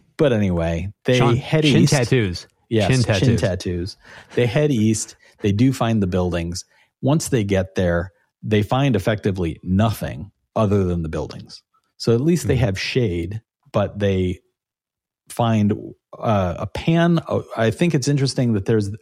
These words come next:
Speaker 1: clearly a jerry-rigged water collection.
Speaker 2: Mm-hmm.
Speaker 1: I thought that was a nice touch.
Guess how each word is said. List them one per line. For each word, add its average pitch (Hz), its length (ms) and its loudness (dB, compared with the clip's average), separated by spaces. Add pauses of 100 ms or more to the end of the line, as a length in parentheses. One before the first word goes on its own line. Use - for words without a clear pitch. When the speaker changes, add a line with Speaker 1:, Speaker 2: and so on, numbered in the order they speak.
(120)
Speaker 1:
clearly 151 380 2
a 98 80 0
jerry-rigged 113 640 2
water 104 300 0
collection. 139 580 -2 (440)
Speaker 2:
Mm-hmm. 101 240 2 (640)
Speaker 1:
I 120 60 -4
thought 117 180 -2
that 107 100 0
was 107 100 -2
a 113 40 2
nice 104 180 0
touch. - 420 -6